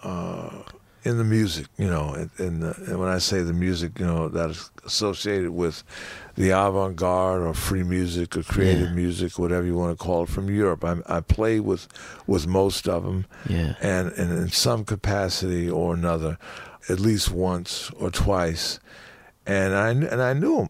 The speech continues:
Speaker 1: knew all of 'em. I remember, you know, I, I'd, I'd come back to New York and, you know, talk to Steve McCall, and he wa-, him and Marion Brown were living uptown in Harlem.
Speaker 2: Yeah.
Speaker 1: And Steve would, would cook, and Marion would be painting at the time,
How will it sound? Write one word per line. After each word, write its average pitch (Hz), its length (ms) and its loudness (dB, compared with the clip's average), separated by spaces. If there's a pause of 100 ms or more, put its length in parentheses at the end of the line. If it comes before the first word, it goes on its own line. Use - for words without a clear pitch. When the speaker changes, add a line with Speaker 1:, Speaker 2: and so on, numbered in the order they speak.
Speaker 1:
knew 240 200 0
all 87 380 2
of 73 80 -2
'em. 80 60 0
I 82 80 2
remember, 87 420 -2
you 98 120 0
know, 85 160 2 (320)
I, 90 60 0
I'd, 85 140 -2
I'd 85 180 0
come 104 240 0
back 95 260 0
to 95 80 -6
New 95 140 0
York 92 560 2
and, 85 360 -4
you 90 80 -2
know, 85 180 0
talk 95 340 2
to 85 120 -2
Steve 101 360 2
McCall, 92 880 2 (600)
and 87 340 2
he 101 160 4
wa-, 98 120 2
him 92 180 2
and 95 160 0
Marion 95 440 0
Brown 107 360 2
were 85 80 -2
living 85 340 0
uptown 80 440 0
in 82 80 -2
Harlem. 95 520 0
Speaker 2:
Yeah. 80 360 2 (100)
Speaker 1:
And 78 180 0
Steve 110 440 2
would, 95 220 -4
would 90 180 -2
cook, - 440 0 (280)
and 90 120 0
Marion 95 540 2
would 85 160 -2
be 87 120 0
painting 98 560 2
at - 100 -6
the 62 100 -4
time, 60 380 -2